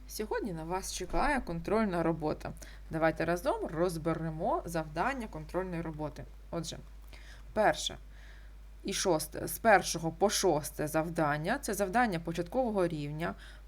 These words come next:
Кожне з завдань оцінюється в один бал. Перше. Знайшли добуток дробів.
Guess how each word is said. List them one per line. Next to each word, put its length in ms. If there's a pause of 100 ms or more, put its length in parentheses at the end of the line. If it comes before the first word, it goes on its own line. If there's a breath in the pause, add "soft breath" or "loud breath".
Кожне 680
з 40
завдань 600
оцінюється 800
в 220
один 680
бал. 380 (1000 loud breath)
Перше. 520 (440)
Знайшли 540
добуток 600
дробів. 520